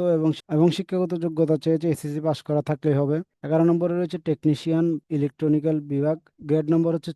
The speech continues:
চোদ্দ, স্যালারি হচ্ছে দশ হাজার দুইশো থেকে চব্বিশ হাজার ছয়শো আশি টাকা পর্যন্ত, পদের সংখ্যা চেয়েছে একটি, বয়স সীমা চেয়েছে বত-, আঠারো থেকে বত্রিশ বছর পর্যন্ত, তবে বিভাগীয় প্রার্থীদের ক্ষেত্রে পঁয়ত্রিশ বছর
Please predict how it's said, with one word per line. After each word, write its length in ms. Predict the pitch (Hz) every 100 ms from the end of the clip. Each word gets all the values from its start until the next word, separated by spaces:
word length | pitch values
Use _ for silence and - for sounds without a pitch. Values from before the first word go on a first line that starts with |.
| 156
চোদ্দ, 240 | 143 135 160 170 -
স্যালারি 300 | 160 151 156 165
হচ্ছে 160 | - 147
দশ 100 | 147 -
হাজার 160 | 160 156
দুইশো 200 | 147 147 151
থেকে 140 | 156 160 160
চব্বিশ 240 | 139 135
হাজার 160 | 151 156
ছয়শো 180 | 151 147 147
আশি 100 | 127
টাকা 120 | 143 143
পর্যন্ত, 340 | 143 139 143 - 165 156
পদের 180 | 143 135
সংখ্যা 220 | 143 151
চেয়েছে 240 | 147 147 165 156
একটি, 260 | 131 - 131 107 - 143
বয়স 200 | 160 151
সীমা 200 | 185 190 180
চেয়েছে 260 | 190 170 190 180
বত-, 220 | 151 - -
আঠারো 200 | 151 160 160
থেকে 140 | 165 160
বত্রিশ 260 | 147 160 156
বছর 180 | 160 160 151
পর্যন্ত, 300 | 151 156 147 165
তবে 160 | 160 151 143
বিভাগীয় 320 | 143 147 151 147
প্রার্থীদের 380 | 147 135 147 151
ক্ষেত্রে 280 | 151 143 - 156 -
পঁয়ত্রিশ 340 | 147 127 151 147
বছর 180 | 131